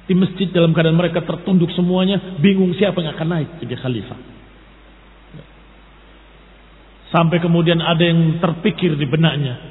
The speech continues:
kemarin dipilih antara Utsman dengan Ali, dan terpilih Utsman ibn Affan.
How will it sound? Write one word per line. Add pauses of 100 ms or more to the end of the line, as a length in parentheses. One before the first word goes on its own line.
(320)
kemarin
dipilih
antara
Utsman
dengan
Ali, (1120)
dan
terpilih (800)
Utsman
ibn
Affan.